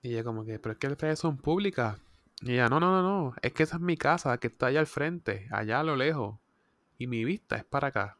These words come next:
Y, y fíjate, yo pensaba en eso hoy. Yo en un momento pensé como que, "Ah, pues mira, yo en verdad muevo la, la cancha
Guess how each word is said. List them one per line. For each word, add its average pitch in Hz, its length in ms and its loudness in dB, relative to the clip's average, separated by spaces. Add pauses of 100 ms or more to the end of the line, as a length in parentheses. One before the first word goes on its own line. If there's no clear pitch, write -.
(1800)
Y, 101 600 -6 (840)
y - 140 -6
fíjate, 127 360 2
yo 107 120 -2
pensaba 139 360 0
en 139 100 -2
eso 139 220 2
hoy. 131 280 0 (1500)
Yo 139 320 6
en 180 160 -2
un 175 80 0
momento 175 400 2
pensé 165 320 4
como 123 200 0
que, 107 80 4
"Ah, 120 120 2
pues 135 140 0
mira, 131 200 4
yo 117 100 2
en 113 80 -2
verdad 151 500 0 (480)
muevo 107 380 2
la, 127 300 6
la 123 140 4
cancha 110 540 -2